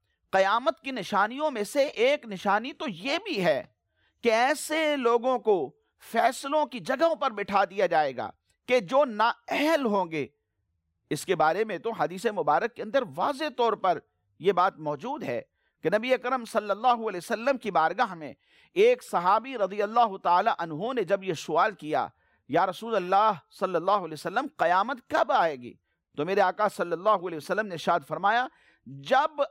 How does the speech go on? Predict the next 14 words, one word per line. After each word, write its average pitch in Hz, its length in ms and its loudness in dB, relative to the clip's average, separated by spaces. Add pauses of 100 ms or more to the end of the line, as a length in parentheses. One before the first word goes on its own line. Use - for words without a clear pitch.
(120)
امانت 226 960 0
ضائع 202 800 0 (220)
ہو 202 280 2
جانے 214 380 0
لگے 214 280 2
گی 165 260 -4 (480)
تو 196 120 2
تم 226 260 0 (100)
قیامت 196 580 2
کا 196 140 0 (100)
انتظار 160 960 2
کرو۔" 120 460 -8 (1500)
صحابہ 180 420 4
نے 143 200 -8